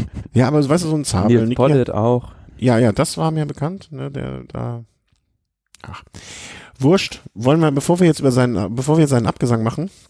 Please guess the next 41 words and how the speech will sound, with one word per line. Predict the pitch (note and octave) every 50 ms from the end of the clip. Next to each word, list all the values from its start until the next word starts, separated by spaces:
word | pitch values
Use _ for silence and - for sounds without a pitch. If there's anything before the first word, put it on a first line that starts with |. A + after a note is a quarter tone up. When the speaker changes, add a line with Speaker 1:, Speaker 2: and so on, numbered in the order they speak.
| _ _ _ _ _ _ _ _ _ - -
Speaker 1:
wollen | - A#2 A#2+ A#2+ B2
wir | B2 A#2+
ihm | A2+ A#2+
lieber, | A#2 A#2+ A#2+ C3 B2+ A#2+ A#2 F2
äh, | D#2 F2+ G2+
nochmal | F2+ - - A2+ G#2+
eine | G#2
tolle | - - G#2 F#2+
Tour | - - F#2+ G2
wünschen | G2+ G#2+ - -
mit | F2+ - -
einem | D#2 F2+
Sieg. | G2 G#2 B2 D3 - - - _ - - - - - - - - _ _
Und, | - A3 A3+ B2 B2 B2+ - - - -
ähm, | - A#2 A#2 A#2 A#2 A#2+ B2 A2
eine | A#2+ A#2
tolle | - E3 E3+ E3+ D3 C3+ - _
Tour | - - - - E3+ E3+ D#3+
möchten | D3+ C#3+ - - C3+
wir | B2
euch | B2 C3 -
allen | - E3 F#3 G3
wünschen. | F#3 F#3+ F3+ - G#3 G#3 A3+ _ - - - _ _ _ - -
Haben | - C#3+
wir | D#3+
noch | E3
irgendwas | D3+ D#3 E3 E3 D#3+
auf | D3+
der | - D3
Agenda? | C#3+ C#3+ D#3+ F#3+ G#3 A#3 C4 C#4 - _ _ _ _ _ _ _ F3+ - _ _ _ _ _ _ _ _ _ _ _ _ _ _ -
Nö, | - C#3+ C3 G#2
eigentlich | A#2 D3 - B2 A#2
nicht. | G#2+
Speaker 2:
Mm, | G#2 G#2 G2+ F#2 C#2 - -
nö. | - A2+ G#2+ F2+ - - - - - - -
Speaker 1:
Nö. | - C3 A2+ - - - - - - - - - - -
Wenn | C#3 D#3+ E3
alles | D#3 D3+ D3+ D3+ -
gut | - E3+ -
läuft, | C3+ C#3+ E3+ A3+ G#3+ - - - -
ähm, | - D3 D3 D3 D#3 D3+ D3+ D3 D3 C#3+